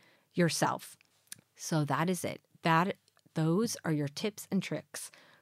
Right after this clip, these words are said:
for manifesting your dream job. And anybody can have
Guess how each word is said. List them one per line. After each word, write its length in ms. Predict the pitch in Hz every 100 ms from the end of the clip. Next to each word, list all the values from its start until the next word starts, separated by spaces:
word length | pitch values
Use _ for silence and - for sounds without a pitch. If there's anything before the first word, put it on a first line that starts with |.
| _
for 160 | - 160
manifesting 880 | 151 147 151 160 143 147 - 139 - _
your 160 | 160 143
dream 300 | 127 123 135
job. 280 | - 104 - _ _ _ 226
And 120 | 220 -
anybody 540 | 240 254 208 151 135 -
can 140 | 160
have 460 | 151 156 143 156